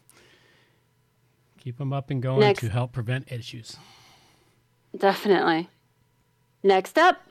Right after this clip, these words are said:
Speaker 2: DuckDuckGo and Brave move to bypass Google A M P pages by default.
Speaker 1: No, I thought Google
Speaker 2: So
Speaker 1: amp was already killed.
Speaker 2: <laughs> Not quite. On April nineteenth,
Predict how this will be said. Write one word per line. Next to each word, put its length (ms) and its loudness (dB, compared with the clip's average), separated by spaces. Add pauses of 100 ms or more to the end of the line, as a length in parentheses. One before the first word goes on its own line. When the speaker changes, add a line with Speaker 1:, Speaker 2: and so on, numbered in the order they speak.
(160)
Speaker 2:
DuckDuckGo 800 6
and 280 2
Brave 500 4
move 440 4
to 120 -2
bypass 680 2
Google 460 2
A 240 2
M 240 -2
P 480 -4
pages 460 -4
by 200 0
default. 600 -6 (640)
Speaker 1:
No, 160 -10
I 100 -10
thought 240 -10
Google 180 -4
Speaker 2:
So 200 6
Speaker 1:
amp 140 -8
was 140 -6
already 260 -2
killed. 360 -10 (1000)
Speaker 2:
<laughs> 0 -
Not 800 2
quite. 460 4 (920)
On 120 2
April 260 6
nineteenth, 640 4